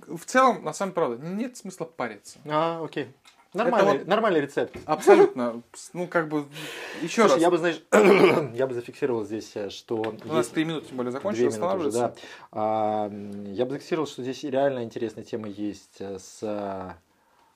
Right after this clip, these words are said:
Speaker 2: а, тем, что отрицание твоего результата не приводит к отрицанию тебя как человека.
Speaker 1: Мгм.
Speaker 2: И это реально интересная тема. Меня она коснулась,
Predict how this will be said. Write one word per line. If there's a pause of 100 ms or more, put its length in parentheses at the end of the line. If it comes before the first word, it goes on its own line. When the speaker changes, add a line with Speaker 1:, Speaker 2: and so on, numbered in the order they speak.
(280)
Speaker 2:
а,
тем,
что
отрицание
твоего
результата
не
приводит
к
отрицанию
тебя
как
человека.
Speaker 1:
Мгм. (320)
Speaker 2:
И
это
реально
интересная
тема.
Меня
она
коснулась,